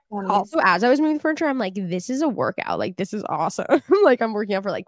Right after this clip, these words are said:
Speaker 2: five hours today 'cause, you know, you're supposed to do heavy lifting. Good for
Speaker 1: Work.
Speaker 2: you. And I, I did too much.
Speaker 1: And she's broken. No,
Speaker 2: And
Speaker 1: not
Speaker 2: she's
Speaker 1: broken.
Speaker 2: broken now. <laughs> So that's that.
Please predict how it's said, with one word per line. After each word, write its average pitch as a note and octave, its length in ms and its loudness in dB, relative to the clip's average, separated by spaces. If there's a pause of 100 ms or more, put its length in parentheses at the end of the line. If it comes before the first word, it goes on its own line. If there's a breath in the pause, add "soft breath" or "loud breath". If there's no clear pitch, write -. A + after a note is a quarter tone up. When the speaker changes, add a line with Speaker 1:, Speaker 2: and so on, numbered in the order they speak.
(120)
Speaker 2:
five F#3+ 240 2
hours B2 380 -2
today A3+ 480 2 (300 loud breath)
'cause, C4 140 0
you B3 60 -2
know, G#3+ 100 0
you're G3+ 120 -2
supposed A3 220 -4
to G3+ 80 -8
do G3+ 100 -2
heavy F3+ 300 -2
lifting. G#3+ 720 -4 (160)
Good A3 180 -2
for - 240 -4
Speaker 1:
Work. - 120 0
Speaker 2:
you. F2 320 -2 (640 loud breath)
And G#3+ 140 2
I, G3+ 220 4 (180)
I G#3 140 2
did F#3 300 -2 (120)
too A3 220 -2
much. - 600 -6 (800)
Speaker 1:
And F#3 640 -6
she's G3+ 220 -10
broken. - 400 -18
No, G3 160 -8
Speaker 2:
And A3+ 100 4
Speaker 1:
not E3+ 100 -2
Speaker 2:
she's - 100 -12
Speaker 1:
broken. - 300 -6
Speaker 2:
broken - 20 -10
now. - 280 -6 (360)
<laughs> C#4 120 4
So A#3+ 200 -4
that's G#3+ 320 -2
that. F3+ 420 -2